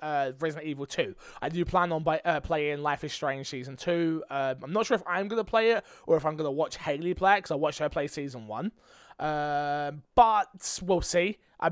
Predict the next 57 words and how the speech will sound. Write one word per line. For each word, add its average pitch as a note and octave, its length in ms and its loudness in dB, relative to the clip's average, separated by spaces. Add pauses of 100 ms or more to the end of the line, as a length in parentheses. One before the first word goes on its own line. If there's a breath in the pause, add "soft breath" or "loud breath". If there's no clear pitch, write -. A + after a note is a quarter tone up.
maybe A#3+ 320 8
I G3+ 60 12
will F#3 180 6
give G3 200 2
it F#3+ 40 2
a F#3+ 60 4
go F#3+ 100 6
this G3 140 4
time G3 200 0
'cause F#3 100 0
it's D3+ 100 -4
on E3+ 160 -2
Game D3+ 240 -4
Pass D3+ 420 0
and C#3+ 220 -10 (260 soft breath)
there's E3+ 160 0
no F3+ 80 4
really D#3 360 2
restrictions C#3+ 680 -6
for D#3 80 -4
me D3+ 100 -6
not C#3+ 260 0
to F3+ 100 -6
play F#3+ 300 4
it. - 120 -6 (260)
Where E3 380 2
ev-, C4+ 180 2 (560 soft breath)
there D4+ 100 2
wasn't C#4 200 6
really F#3+ 120 6
with D#3+ 120 0
Season D#3+ 240 0
one D3 160 -4
either, C3 240 -2
but C3+ 320 4 (440 soft breath)
she - 200 4
was C4 120 6
playing G3 300 6
it, E3+ 100 -2
she G#3 200 -2
liked E3 400 4
it, G3 120 2
and F3 140 2
I E3+ 60 2
kind F#3 240 0
of E3+ 40 -2
enjoyed D3+ 520 0
that, D#3+ 280 6
watching D3+ 440 -4
her D3+ 200 -2
play D#3+ 220 2
a D#3 60 -2
game E3 200 -2
for F3 120 -6
the F3+ 60 0
first E3+ 300 0
time, F3+ 360 -2